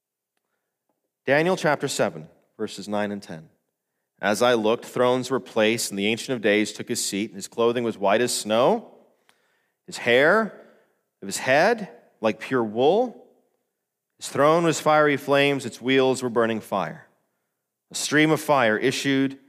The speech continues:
and came out from before him. A thousand thousands served him, and ten thousand times ten thousand stood before him. The court sat in judgment, and the books were opened."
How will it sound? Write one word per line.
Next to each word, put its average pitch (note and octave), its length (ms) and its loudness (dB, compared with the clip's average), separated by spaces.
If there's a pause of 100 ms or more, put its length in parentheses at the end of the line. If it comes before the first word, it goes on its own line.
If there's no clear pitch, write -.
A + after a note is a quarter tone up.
(300)
and F#2 140 -10
came D3+ 280 2
out C3 220 0
from B2 120 -14
before C3+ 360 0
him. A2 320 -4 (420)
A G#2+ 60 -4
thousand D#3 500 0
thousands A#2 920 -2
served D3 380 0
him, G2 300 -6 (640)
and G#2+ 140 -6
ten D#3+ 240 0
thousand A2+ 480 -2 (300)
times A2+ 340 -2
ten F3 300 0
thousand F#2+ 500 -4 (180)
stood A#2+ 300 -4
before B2 380 -2
him. D#2+ 320 -16 (760)
The F#2+ 80 -16
court C#3 380 -2
sat - 280 -2
in G2+ 140 -6
judgment, F2+ 640 -6 (720)
and G2 120 -6
the F#2+ 60 -2
books F#2 300 -6
were F2+ 120 -4
opened." E2+ 380 -12